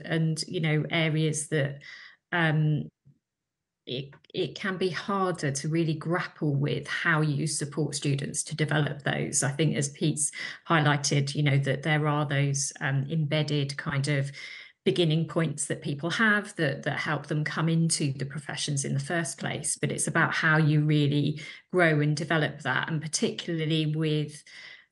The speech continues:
um, people who might have certain types of experiences. And I think that's a particular power, um, within, within, uh, Pete's work. Um, it,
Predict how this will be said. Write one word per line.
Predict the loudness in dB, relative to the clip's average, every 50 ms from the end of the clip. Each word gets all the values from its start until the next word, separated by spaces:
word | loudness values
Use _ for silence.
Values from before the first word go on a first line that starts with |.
| -2
um, | 2 2 4 4 4 2 0 -2 -6 -10 -14 _ _ _ _ _ _ _ _ _
people | -4 -4 -2 0 0 2
who | 2
might | 4 2 2 2
have | 2 0 0
certain | 2 2 0 0 0 0
types | -2 -2 0 0 -2 0 0 -2 -2
of | -2 -2 -4
experiences. | -4 -6 -4 -2 0 0 2 0 0 -2 -2 -2 -2 0 0 -2 -2 -2 -2 -2
And | 0 0 0 0
I | 0
think | -2 -2 -2 0
that's | 2 2 2 0 -2 -6 -6 -4
a | -4 -4
particular | -4 -4 -4 -2 -2 0 0 0 -2 -2 0 2 2 2
power, | 0 0 0 2 2 2 4 4 2 2 2 0 -2 -4 -8 -12 -12 -14 -14 -16 _ _ 2
um, | 4 4 6 4 4 2 0 -2
within, | 0 0 2 2 4 4 4 4 2 0 0 -2 -4
within, | -2 -2 0 0 2 2 2 0 0 -2 -2 -4 -4 -4
uh, | -2 0 0 0 0 -2
Pete's | -4 -4 -4 -2 -2 -2 -2 0
work. | 2 2 4 2 2 -2 -4 -8 -10 -12 -8 -4
Um, | 0 2 4 4 4 4 4 2 2 0 -4 -8 -14 -18 -20 -20 _ _ _ _ _
it, | -6 -6 -6 -6 -8